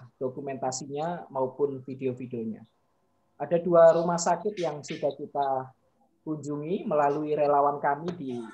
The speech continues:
Gaza, Gaza City, yakni Rumah Sakit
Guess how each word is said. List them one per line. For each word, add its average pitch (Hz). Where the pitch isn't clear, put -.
Gaza, 139
Gaza 127
City, 151
yakni 147
Rumah 151
Sakit 156